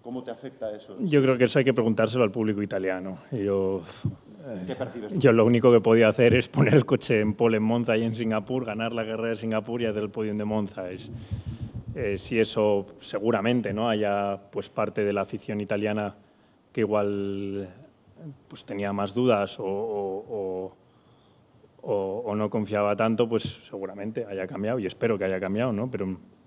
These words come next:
Speaker 2: por parte de, de, de Ferrari, por parte mía, como he dicho antes, mejor que haya pasado este podium y esta victoria, pero siempre he notado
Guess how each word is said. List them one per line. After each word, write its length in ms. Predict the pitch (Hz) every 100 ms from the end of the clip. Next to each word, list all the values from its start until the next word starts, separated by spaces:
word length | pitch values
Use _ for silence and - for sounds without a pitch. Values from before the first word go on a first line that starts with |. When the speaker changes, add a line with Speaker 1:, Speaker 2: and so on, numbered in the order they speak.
| -
Speaker 2:
por 200 | - 113
parte 260 | 107 117 127
de, 440 | 117 110 110 107 104
de, 200 | 107 104
de 200 | 107 101
Ferrari, 720 | - 101 107 107 110 107 107
por 240 | - 104
parte 280 | 104 104 107
mía, 340 | 104 104 104 104 - _ - - _ _
como 200 | - 107
he 20 |
dicho 240 | 104 104 107
antes, 480 | 101 104 - - - _ _ _ _ _ - - - - _ _ _ _ _ _
mejor 420 | 196 107 - 113 113
que 300 | 110 98 95
haya 220 | 98 101 101
pasado 240 | 104 -
este 160 | 104 -
podium 320 | 117 110 104
y 40 |
esta 180 | 101 -
victoria, 420 | 101 - 110 113
pero 240 | 104 98 92 - _ _ _
siempre 380 | - - 104 104
he 40 |
notado 560 | 101 98 101 98 95 90